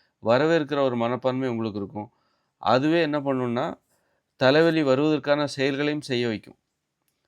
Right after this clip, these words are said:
தலைவலி வருவதற்கு என்னென்ன காரணம்லாம் இருக்கு? அ, அப்படின்னா, மொபைல் ஃபோன் அடிக்கடி பார்க்கறது, ரொம்ப பார்க்கறது, அதெல்லாம் தலைவலியை வரவேற்கும். தலைவலியை, அப்போ அந்த செயல்களெல்லாம் கூட நீங்க செய்ய ஆரம்பிச்சிருவீங்க.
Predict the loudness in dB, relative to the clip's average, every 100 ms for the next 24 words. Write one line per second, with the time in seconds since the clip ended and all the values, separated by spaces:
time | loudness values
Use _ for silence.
0 | _ 2 4 4 2 0 0 -2 -4 -4
1 | -4 -2 0 -2 -4 -4 -4 -4 -10 -12
2 | -14 _ _ _ -12 -4 -2 0 -2 -4
3 | -4 -2 -2 -2 -4 -8 -10 -4 0 0
4 | 0 -4 -2 -4 -4 -6 -2 -4 -4 -10
5 | -10 -8 -6 -6 -4 -6 -6 -10 -8 -12
6 | _ _ _ -8 -2 0 0 0 2 2
7 | 0 -2 -2 -6 -10 -20 -4 0 2 2
8 | 2 2 0 -6 -2 0 2 0 -2 -2
9 | -2 0 0 0 -2 -4 -2 -4 -4 -2
10 | -2 -4 -8 -18 -18 -20